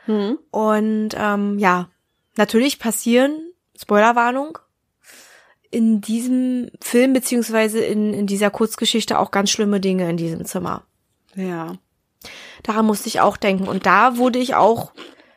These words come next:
Speaker 2: mit konfrontiert und ich habe das Kabinett des Todes gelesen, da war ich ungefähr siebzehn, da war ich nämlich mit einer Freundin von,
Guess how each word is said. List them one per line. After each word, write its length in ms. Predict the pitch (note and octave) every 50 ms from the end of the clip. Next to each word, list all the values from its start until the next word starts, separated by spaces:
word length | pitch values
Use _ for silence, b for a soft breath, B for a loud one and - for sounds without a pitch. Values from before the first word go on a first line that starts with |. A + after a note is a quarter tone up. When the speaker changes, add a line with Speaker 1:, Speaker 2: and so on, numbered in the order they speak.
| B B B B B _ _ _ _ _ _ - - - -
Speaker 2:
mit 200 | G#3+ G#3+ - -
konfrontiert 720 | - A3 G#3+ G#3 - - G#3+ G#3 - - D4 E4 E4+ -
und 280 | - A3+ G#3+ A3 - - -
ich 180 | - G#3+ -
habe 480 | G#3 G#3 G#3+ G#3+ A3+ A3+ A3 A3+ G#3+ G3+ - - _ _ _ _ _ _ _ _ _ _ _ _ _ _ _ _ _ _ _ _ -
das 160 | A3 G3+ -
Kabinett 460 | - A3+ A3+ A3 A#3 A3+ A3+ A3 -
des 140 | A3 G3+ -
Todes 360 | - - A3+ A#3+ B3+ B3+ -
gelesen, 360 | - B3 A#3 A#3 A#3 A3+ A#3
da 140 | A#3 A3 G3+ F#3+
war 180 | F#3+ F#3+ G3
ich 100 | G3+ G3 -
ungefähr 500 | - F#3+ F#3+ G3 F#3+ - G3 F#3+ F#3 F3
siebzehn, 480 | E3+ G#3 G#3 - - - C#4+ C#4+ C#4+
da 160 | C4+ A3+ F#3+
war 200 | F#3 F3+ F#3 -
ich 140 | A3 G3+ -
nämlich 340 | G#3 G3 G3 G3 G3+ - -
mit 200 | G#3 G3 - -
einer 80 | F#3+ F#3
Freundin 480 | - - F#3 F#3 G3 G#3+ A#3+ C#4 E4+ - _
von, 260 | _ - - - -